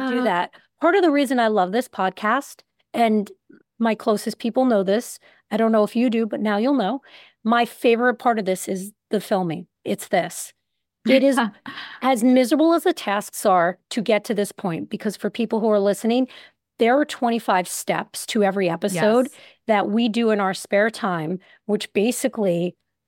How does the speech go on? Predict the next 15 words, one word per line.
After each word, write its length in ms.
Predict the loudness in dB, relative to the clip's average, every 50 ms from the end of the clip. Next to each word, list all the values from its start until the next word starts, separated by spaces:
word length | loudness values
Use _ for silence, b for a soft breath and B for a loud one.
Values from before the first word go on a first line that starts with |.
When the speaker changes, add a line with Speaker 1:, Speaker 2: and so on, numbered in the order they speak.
| _ _ _ _ _ _ _ _ _
Speaker 1:
we've 240 | 2 2 2 4
been 160 | 4 2 0 0
calculating 640 | 0 0 -2 0 2 2 2 2 2 2 0 0
the 100 | 0 0
hours. 460 | 0 0 2 2 2 2 0 -2 -4 -8 _ _ _
There 280 | -2 0 0 0 2 0
are 60 | 0
many 280 | 0 0 -2 0 0 0
hours 400 | 0 0 0 0 -2 -2 -2 -4
of 120 | -6 -8
tasks 480 | -6 -4 -2 -2 -2 -4 -8 -10 -6 -4
involved 420 | -4 -2 0 0 0 0 -2 -2
with 140 | -6 -4 -4
this 160 | -4 -6 -6
podcast. 640 | -4 -2 -2 -2 -2 -2 0 0 0 0 -2 -4